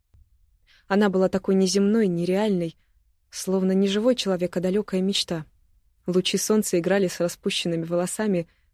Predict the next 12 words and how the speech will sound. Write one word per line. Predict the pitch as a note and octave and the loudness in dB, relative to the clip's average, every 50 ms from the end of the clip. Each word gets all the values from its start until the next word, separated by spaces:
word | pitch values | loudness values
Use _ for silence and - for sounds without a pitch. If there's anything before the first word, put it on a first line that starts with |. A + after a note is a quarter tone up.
| _ | _
как | - - F#3 - | -8 -8 -8 -8
в | - | -6
тот | - - G3 F3+ | -4 -2 -2 0
день, | E3 G3 A3+ G#3+ | 2 2 2 2
когда | G3+ F#3+ E3+ E3 D#3+ F3+ | 0 -2 -4 -4 -2 -2
они | F#3 F#3+ F#3+ | 0 0 -2
встретились, | - - - F3+ F3 E3 - - D#3+ D#3+ - - _ _ _ _ _ _ _ _ _ _ _ _ | -2 -4 -4 -4 -4 -4 -4 -8 -8 -8 -10 -12 _ _ _ _ _ _ _ _ _ _ _ _
а | - F3 | -10 -6
вокруг | D#3+ F3+ F3 - G3 A#3 A3+ - | -6 -6 -4 0 0 0 0 -2
летали | F3 E3+ - F3 E3 D#3+ D#3+ | -6 -6 -4 -6 -6 -6 -8
белые | D3+ D3+ D3+ F3 F#3+ F#3+ F#3 F3+ F3 | -8 -6 -4 -4 -2 -2 -2 -4 -6
чайки. | - - - - D#3 C#3+ - - - D#3 | -6 -8 -8 -8 -10 -12 -14 -18 -20 -20